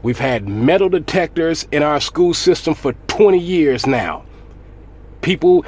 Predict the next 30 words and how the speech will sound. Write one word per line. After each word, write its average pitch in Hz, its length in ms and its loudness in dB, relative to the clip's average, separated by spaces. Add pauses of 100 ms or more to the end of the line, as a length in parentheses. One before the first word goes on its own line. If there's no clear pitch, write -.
in 135 160 -2
Chicago 165 600 -2
have 117 340 -6
not 165 360 -2
been 147 160 -2
coming 151 340 -2
to 143 280 0
a 123 80 2
high 151 240 0
school, 120 440 -10 (240)
they've 156 200 0
been 147 160 -4
coming 151 340 -2
to 151 160 -2
a 147 60 2
penitentiary. 143 800 -4 (320)
Well, 95 160 -10
welcome, 120 460 -4
America. 107 560 -4 (460)
Now 135 480 2
your 147 220 0
school 139 380 -2
is 127 80 -4
gonna 131 220 0
turn 131 280 0
into 127 260 -2
a 127 60 2
penitentiary 131 840 -2
as 123 160 -2
well. 113 420 -2